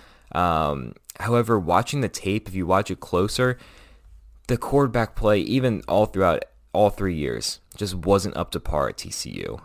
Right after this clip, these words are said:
Um, in twenty nineteen, Jalen Reagor, in his targets, only thirty-one percent of them were deemed as catchable. That's just outrageous. Uh, with Carson Wentz, that's gonna skyrocket. Jalen Reagor is gonna get a lot more potential,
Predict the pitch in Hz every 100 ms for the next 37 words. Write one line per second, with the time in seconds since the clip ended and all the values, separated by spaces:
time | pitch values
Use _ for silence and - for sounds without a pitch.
0 | - 73 76 64 57 76 - 92 90 85
1 | 67 - 87 85 82 82 76 82 80 82
2 | - - - _ - 110 123 127 - -
3 | 120 90 62 - - - 104 107 - -
4 | 113 120 113 101 101 92 85 - 87 78
5 | 69 67 71 - - 85 85 80 - 87
6 | 87 71 - - - 98 71 - - -
7 | _ _ - 85 - 98 - - 71 85
8 | 95 87 65 - - - - _ - 85
9 | 73 69 71 76 - 104 - 90 80 87
10 | 82 - - 73 - - - 67 62 -
11 | 65 58 53 - 78 73 82 82 80 80
12 | 76 - 80 76 73 69 71 67 67 80
13 | 71 - - - 87 80 85 80